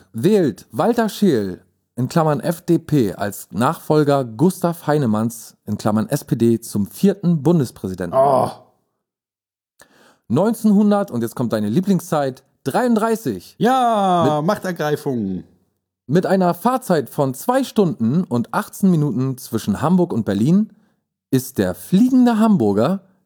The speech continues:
Speaker 1: der bis dahin schnellste fahrplanmäßige Eisenbahnzug
Speaker 2: <laughs>
Speaker 1: der Welt.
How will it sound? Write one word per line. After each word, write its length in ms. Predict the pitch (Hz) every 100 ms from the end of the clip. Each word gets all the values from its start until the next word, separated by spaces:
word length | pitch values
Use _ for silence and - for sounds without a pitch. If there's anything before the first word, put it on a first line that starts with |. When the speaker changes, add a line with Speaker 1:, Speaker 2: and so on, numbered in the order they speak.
| _
Speaker 1:
der 80 | 101
bis 180 | 104 -
dahin 260 | 117 117 110
schnellste 520 | - 175 - - 196
fahrplanmäßige 920 | 196 139 151 - 151 135 117 131 131 -
Eisenbahnzug 720 | 113 120 117 104 98 - 101 247 -
Speaker 2:
<laughs> 140 | -
Speaker 1:
der 140 | 170 185
Welt. 220 | 95